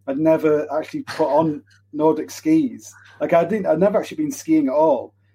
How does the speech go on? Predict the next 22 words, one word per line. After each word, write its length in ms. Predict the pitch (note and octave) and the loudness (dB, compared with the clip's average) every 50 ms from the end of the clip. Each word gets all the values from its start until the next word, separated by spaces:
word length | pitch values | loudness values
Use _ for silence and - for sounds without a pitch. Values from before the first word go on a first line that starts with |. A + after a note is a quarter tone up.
| _ _ _ | _ _ _
But 80 | - D3+ | -2 0
when 140 | E3 G3 G#3 | 0 2 2
we 100 | A3 G3+ | 2 2
arrived 440 | F#3 E3 E3 E3 E3+ F3 F3+ F3 | 2 4 4 4 4 4 2 2
on 100 | D#3+ D3+ | 0 0
the 60 | D3 C3+ | 0 0
helicopter 480 | D3+ E3+ G3 F#3+ F#3 D#3 - - D3 | 2 2 2 2 0 -4 -6 -2 -2
on 60 | C#3 | -2
the 80 | C3+ C3 | -2 0
glacier, 440 | - C#3+ D3 D#3 E3 D#3+ - - D#3+ - | -2 0 2 2 2 0 -2 -12 -10 -4
on 180 | D3+ C#3+ C3+ C3 | -2 0 2 2
the 180 | B2+ B2 B2 - _ _ _ | 0 -2 -4 -10 _ _ _
ice 220 | C#3+ D3+ E3 D#3 - | 0 0 0 0 0
cap, 380 | - C3+ A2+ G2+ F#2+ - _ _ _ _ _ _ _ _ _ _ _ | -2 -2 -2 -2 -6 -12 _ _ _ _ _ _ _ _ _ _ _
I 120 | - C3 C#3 | -2 0 2
was 220 | C#3+ C#3+ C3+ C#3+ | 2 2 2 2
like, 300 | C#3 C3 C3 B2+ - - | 0 0 0 -2 -6 -12
"How 220 | - - E3 G3 A3+ | -4 0 2 2 2
do 80 | - | 2
you 80 | G#2+ - | -2 -2
put 240 | - F#3+ D3+ D3 D3 | -2 -2 -4 -2 -2
the, 380 | D3 C#3 C3 C3 B2 A2+ - | 0 0 0 0 -2 -4 -6